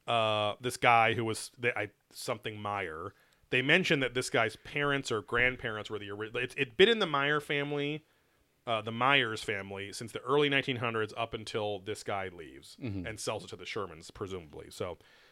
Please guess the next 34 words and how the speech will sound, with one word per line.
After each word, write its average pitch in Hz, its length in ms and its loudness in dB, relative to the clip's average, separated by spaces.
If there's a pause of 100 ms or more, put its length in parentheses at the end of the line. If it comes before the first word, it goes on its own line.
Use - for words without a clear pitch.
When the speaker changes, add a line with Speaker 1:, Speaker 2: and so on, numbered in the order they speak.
(140)
Speaker 1:
uh, 110 200 2
but 127 160 -4
Chris 170 340 4
was, 127 140 -2
like, 117 100 -2
a 107 80 -6
friend. 110 480 -2
He 120 60 -8
was, 110 140 -8
you 113 100 -6
know, 98 60 -4
a 95 40 -10
friend 123 240 0
of 101 60 -4
his. 104 220 -2
Like, 104 120 -4
he, 113 180 -8
he 123 120 -4
would 120 120 -6
go 147 140 4
out 143 140 4
there 143 100 2
and 131 100 0
patrol 123 360 0
stuff, 113 440 0 (360)
and 117 120 -2
then 110 80 -2
he 110 60 -2
befriended 104 480 -2
the 98 60 -10
Myers 95 360 -4
guy. 92 320 -2 (1000)
And, 113 580 2 (540)
uh, 101 760 0